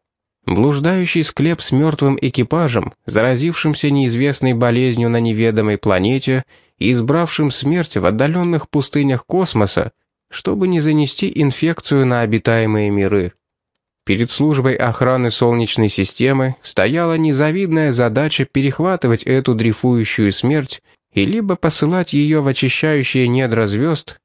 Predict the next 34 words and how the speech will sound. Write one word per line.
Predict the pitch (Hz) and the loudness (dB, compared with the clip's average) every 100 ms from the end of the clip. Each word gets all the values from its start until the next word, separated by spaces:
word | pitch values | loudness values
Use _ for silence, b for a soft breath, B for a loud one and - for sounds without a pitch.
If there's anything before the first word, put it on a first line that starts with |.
| _ | _
либо | - 85 202 | -2 0 0
уничтожать | 214 208 190 - 160 151 180 - | 0 0 -2 -2 0 0 -2 -2
каким-либо | 135 117 117 120 117 123 | -2 0 0 0 2 2
другим | 127 135 180 190 | 2 0 0 -2
способом. | - 120 107 - 87 76 - _ _ _ _ | -2 0 0 0 -2 -2 -8 _ _ _ _
А | 101 95 | 0 0
здесь, | 87 113 139 - - | 2 0 -2 -4 -8
за | - 80 | -4 -2
пределами | 95 123 120 156 151 147 | 0 0 2 0 0 -2
цивилизованного | 131 135 131 127 123 139 127 120 113 | 0 0 2 2 0 0 0 0 0
мира, | 110 131 151 143 143 _ _ _ | 0 0 0 -2 -4 _ _ _
такой | 95 98 131 | -2 0 0
блуждающий | 131 123 117 113 127 120 - | 2 2 2 2 2 0 0
склеп | 107 - 113 143 - - | -4 0 0 0 -4 -6
мог | - 95 151 | -2 -2 0
носиться | 151 135 160 - 139 | 0 0 -2 -2 -4
в | |
пространстве | - 123 117 131 143 135 131 | 0 0 0 0 0 0 -2
годами | 117 120 110 139 175 117 - - _ _ | 0 2 2 2 0 0 -4 -10 _ _
и | - | -4
даже | - 131 151 | 0 0 0
столетиями, | 151 - 151 208 208 - 107 87 - - | -2 0 0 0 -2 0 0 0 -6 -10
прежде | - 196 190 165 | -6 -2 -2 -2
чем | - 170 156 | -2 0 0
игра | 131 139 131 | 0 0 -2
случая | - 160 175 156 147 | -2 -2 -2 -2 0
не | 143 | 0
бросит | 127 147 214 - 143 | 0 0 -2 -2 -2
его | 127 139 139 | 0 0 0
в | - | -2
сферу | - 156 147 | -4 0 0
притяжения | - 123 123 110 147 160 143 131 | 0 -2 0 0 0 0 -2 -2
какой-нибудь | - 113 185 170 135 123 - | -2 -2 0 0 0 -2 -2
планеты | 113 98 135 175 165 156 | 0 2 2 0 0 -2